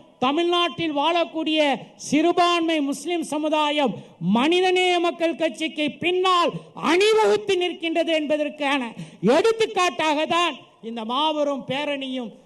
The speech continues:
மாநாட்டையும் நாம் நடத்தியிருக்கின்றோம். இதற்காக உழைத்த குறிப்பாக நம்முடைய மதுரை வடக்கு மாவட்டம், நம்முடைய சீனி அகமது அவர்கள் தலைமையிலான மதுரை வடக்கு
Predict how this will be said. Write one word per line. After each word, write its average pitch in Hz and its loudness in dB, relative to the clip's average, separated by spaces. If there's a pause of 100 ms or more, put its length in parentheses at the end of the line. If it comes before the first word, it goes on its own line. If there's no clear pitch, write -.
(180)
மாநாட்டையும் 262 -2 (340)
நாம் 214 -2
நடத்தியிருக்கின்றோம். 269 -4 (420)
இதற்காக 233 -2
உழைத்த 277 -4 (1400)
குறிப்பாக 262 0
நம்முடைய 254 -4 (760)
மதுரை 269 0 (480)
வடக்கு 269 -4
மாவட்டம், 240 -4 (960)
நம்முடைய 226 -2 (100)
சீனி 285 -2
அகமது 285 -4
அவர்கள் 262 -4
தலைமையிலான 277 -4 (140)
மதுரை 269 -2 (100)
வடக்கு 294 -6